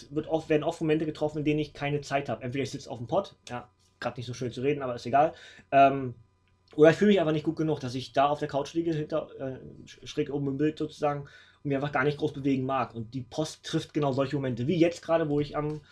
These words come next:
Aufzeichnen bin. Also, ähm, Mass Effect, riesig groß, riesige Freude. Und genauso riesig ist die Freude über das, was als nächstes kommt und damit auch diesen, diese ganze Ausgabe abschließen wird.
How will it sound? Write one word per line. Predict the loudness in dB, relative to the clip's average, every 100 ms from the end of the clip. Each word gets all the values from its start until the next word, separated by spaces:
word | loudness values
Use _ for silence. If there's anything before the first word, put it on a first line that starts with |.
| -20 -10
Aufzeichnen | 4 6 6 2 -4 -2 -4
bin. | -4 -6 4
Also, | 4 4 0 -4 2
ähm, | 2 2 -4 -6 -16 _
Mass | 2 2
Effect, | 2 -2 -2 -4 -8 _ _ _ -6
riesig | -2 0 -2
groß, | 0 4 4 2 -4 _ -4
riesige | 0 2 2 0
Freude. | 2 4 4 2 -2 -6 -20 -14 2
Und | 4
genauso | 4 4 6 4 2
riesig | 0 -2 -2
ist | -6 -8
die |
Freude | -4 0 2 2
über | 2 2
das, | 2
was | 0 -4
als | -4
nächstes | -4 -6 -6
kommt | -6 -4
und |
damit | -2 -2 -4
auch | -10
diesen, | -10 -6 -6 -6
diese | -10 -8 -4
ganze | -2 0
Ausgabe | 0 0 0 0 0
abschließen | -4 -8 -8 -4 -2
wird. | 2 0 0